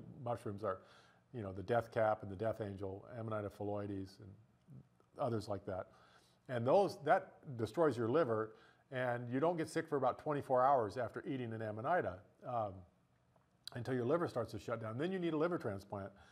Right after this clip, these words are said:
depending on how much of the mushroom you ate. Um, the most common mushroom poisoning is from the green parasol mushroom, and that is, that comes up in August, usually, uh, July,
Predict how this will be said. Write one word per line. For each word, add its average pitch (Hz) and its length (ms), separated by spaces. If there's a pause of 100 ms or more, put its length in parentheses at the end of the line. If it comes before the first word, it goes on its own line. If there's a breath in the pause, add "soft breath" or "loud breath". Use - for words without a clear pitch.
(200 loud breath)
depending 156 340
on 131 120
how 147 160
much 143 180
of 131 60
the 117 60
mushroom 113 300
you 107 160
ate. 101 220 (680 soft breath)
Um, 104 280 (240)
the 120 140
most 139 280
common 196 480
mushroom 113 400
poisoning 101 500 (180)
is 123 300
from 110 400 (640 soft breath)
the 113 80
green 170 360
parasol 156 520
mushroom, 90 460 (200)
and 117 140
that 185 200
is, 147 280
that 165 220
comes 170 180
up 156 160
in 160 180
August, 131 480
usually, 135 460 (100)
uh, 113 300 (240)
July, 127 400